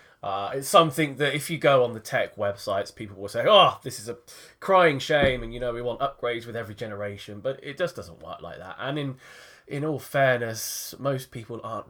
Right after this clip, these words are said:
really gonna see a huge difference from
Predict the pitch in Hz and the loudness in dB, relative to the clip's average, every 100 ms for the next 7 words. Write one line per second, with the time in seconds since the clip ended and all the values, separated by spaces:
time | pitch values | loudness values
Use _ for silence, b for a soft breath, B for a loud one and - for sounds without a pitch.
0 | 87 104 110 104 104 101 95 98 - - | -14 -12 -10 -10 -12 -12 -14 -16 -14 -10
1 | 113 101 101 110 - 107 101 95 - 101 | -8 -8 -10 -12 -14 -12 -12 -14 -14 -14
2 | 110 95 - - 101 98 98 | -14 -16 -16 -2 0 0 -2